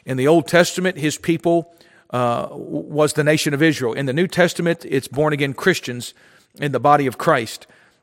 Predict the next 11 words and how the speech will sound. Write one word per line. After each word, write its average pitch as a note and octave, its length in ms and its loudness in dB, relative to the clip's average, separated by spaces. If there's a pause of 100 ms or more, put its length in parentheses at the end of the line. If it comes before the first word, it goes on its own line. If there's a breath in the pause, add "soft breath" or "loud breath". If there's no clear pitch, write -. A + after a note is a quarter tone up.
And D3 180 -2
he, F#3+ 380 0
uh, C3 180 0
those F3 260 6
he G#3 100 2
loves, C3+ 400 4
he D3 100 -2
rebukes C3+ 640 -2
and C#3 100 -4
he B2+ 80 -4
chastens. A#2+ 640 -4